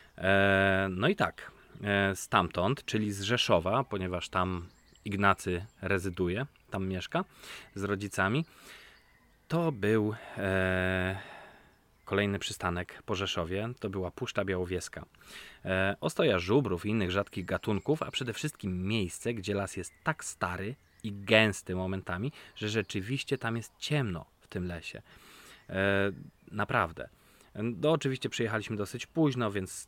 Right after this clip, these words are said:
po przyjeździe piwko i kolacja. Na kolację to już na fanpage'u wrzuciłem, że, e, jadłem marynowaną słoninę z kieliszkiem wódki. E, oczywiście z chlebem, z cebulą i z czosnkiem. E, słonina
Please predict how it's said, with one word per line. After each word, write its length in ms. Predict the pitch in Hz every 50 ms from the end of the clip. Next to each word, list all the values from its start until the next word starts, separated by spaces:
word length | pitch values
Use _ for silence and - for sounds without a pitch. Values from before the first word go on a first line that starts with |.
| _ -
po 80 | 110 -
przyjeździe 480 | - - 113 104 101 98 92 98 95
piwko 400 | - - - 123 110 - - 98
i 80 | 90 85
kolacja. 640 | - 95 104 117 127 127 - - 117 107 98 98 - - - - - - _ _ -
Na 120 | 104 101
kolację 500 | - - 104 101 104 107 - - - 95
to 80 | - 90
już 120 | 92 -
na 100 | - 92
fanpage'u 500 | - - 98 92 - 113 104 98 90 98
wrzuciłem, 560 | 87 90 92 90 - - 110 104 101 95 95 90
że, 220 | 92 92 90 90 - - - - - _ -
e, 220 | 101 95 92 95
jadłem 280 | 95 98 95 101 98 101
marynowaną 580 | 101 98 101 104 101 101 92 104 101 98 95
słoninę 560 | 90 - - - 101 107 113 110 104 101 98 92
z 60 | -
kieliszkiem 520 | - 101 95 98 92 - - - 92 87
wódki. 460 | 87 90 92 92 - - - - - - _ - - - - - - - - -
E, 440 | 90 90 90 92 92 92 92 92 92 95 _ _ _ _ _ _ _ _ _ _ _ _ _ _ _ _ _ _ - -
oczywiście 440 | 127 117 - 110 101 95 - 98 -
z 60 | -
chlebem, 460 | - 117 123 143 147 143 131 123 110
z 80 | - -
cebulą 440 | - 95 85 101 110 107 101 101 - -
i 60 | -
z 80 | -
czosnkiem. 640 | - - 104 92 - - 87 82 - - - - - - - - 104 98
E, 720 | 95 98 98 98 98 101 98 98 98 98 98 98 101 101 - - -
słonina 720 | - - - 110 110 120 127 123 110 101 104 117 139 156